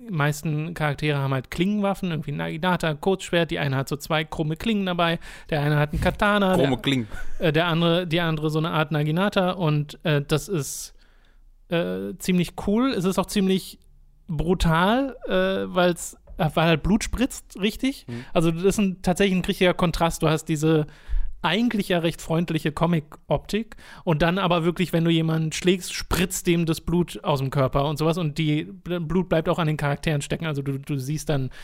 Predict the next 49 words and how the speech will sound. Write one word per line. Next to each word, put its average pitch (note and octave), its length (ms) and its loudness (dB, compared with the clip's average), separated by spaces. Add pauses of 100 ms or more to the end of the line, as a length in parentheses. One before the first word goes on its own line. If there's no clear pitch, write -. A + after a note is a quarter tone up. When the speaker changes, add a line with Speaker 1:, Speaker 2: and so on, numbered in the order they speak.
(220)
Speaker 1:
äh, D3 160 2
was C#3 140 0
so D#3+ 80 -2
passiert E3 320 0
ist F3+ 100 0
und E3 100 -2
teilweise, E3 460 2
<laughs> - 0 -
wenn D3+ 120 2
du F3+ 120 4
einen D3+ 80 0
Finisher F#3 380 0
machst, D#3+ 420 -2
wird D#3+ 160 -2
der E3 80 0
Charakter D3+ 500 -2
in E3+ 120 0
der D3 100 4
Hälfte D3 460 2 (340)
getrennt D#3+ 440 0
und D3 100 2
dann C#3+ 160 2
liegen D3 160 2
da C#3+ 100 2
zwei C#3+ 420 0 (300)
Teile D#3+ 300 2
Speaker 2:
Cool. - 160 4
Speaker 1:
vom C3 100 -4
Charakter C#3 400 -2
rum. E3 220 -8 (160)
Speaker 2:
Ah, G#2 140 -2
ja, G3+ 40 0
Speaker 1:
Es D#3+ 100 2
ist D#3 100 2
Speaker 2:
okay. G3 100 4
Speaker 1:
jetzt E3+ 160 0
aber D#3+ 160 2
nicht F#3 180 2
auf E3+ 80 4
Mortal D#3+ 260 4
Kombat C#3+ 320 2
Niveau, E3+ 300 -4
also E3+ 300 0
Mortal D#3 220 0
Kombat D#3+ 260 2
ist D3+ 100 -4
ja D3 60 0
so C#3 100 -2
richtig D3 500 -4